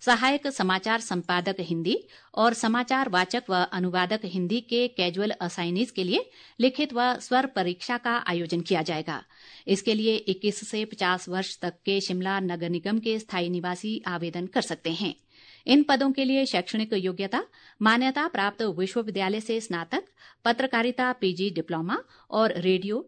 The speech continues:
टीवी या प्रिंट मीडिया में काम करने का अनुभव होना चाहिए। इच्छुक अभ्यर्थी किसी भी कार्यालय दिवस पर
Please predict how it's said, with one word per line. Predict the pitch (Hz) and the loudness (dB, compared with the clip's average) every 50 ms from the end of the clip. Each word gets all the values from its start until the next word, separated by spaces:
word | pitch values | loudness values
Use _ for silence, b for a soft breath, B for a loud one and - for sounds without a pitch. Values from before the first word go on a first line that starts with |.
| _ _ | _ _
टीवी | - 190 185 185 208 262 294 247 | -2 -2 -2 -2 -4 -4 -2 0
या | 185 185 185 185 190 | 2 2 4 2 2
प्रिंट | - - 214 254 262 262 | 0 0 2 2 2 2
मीडिया | 202 180 175 170 220 262 | 0 -2 -2 0 0 0
में | 247 240 254 262 262 | 0 0 0 -2 -2
काम | - 185 185 190 196 | 0 0 0 0 -2
करने | 190 170 165 180 190 | -4 -4 -4 -4 -4
का | 190 - 196 190 180 | -2 -2 -2 0 -2
अनुभव | - - 175 170 165 160 180 180 175 233 - - | -2 -2 -4 -4 -4 -4 -4 -4 -6 -6 -2 0
होना | 285 240 180 151 | 2 2 2 2
चाहिए। | - - 160 - 190 190 175 147 B B B B B B B B - | 0 -2 -4 -2 0 -2 -2 -2 B B B B B B B B 0
इच्छुक | - 254 254 - 320 320 320 | 0 2 2 2 0 0 0
अभ्यर्थी | - - - 220 196 214 220 220 214 - 247 247 247 | -2 -2 0 -2 0 0 0 -2 -2 -2 -4 -4 -4
किसी | - - 185 180 - 247 269 | -4 -4 -4 -4 0 0 0
भी | 269 240 247 277 285 277 | 0 0 0 0 -2 -2
कार्यालय | 277 - 180 175 180 180 180 175 180 185 | -2 -2 -2 0 0 0 0 0 0 -2
दिवस | 165 165 165 208 254 - | -2 -2 -2 -2 -2 -2
पर | - 226 302 | -2 -2 -2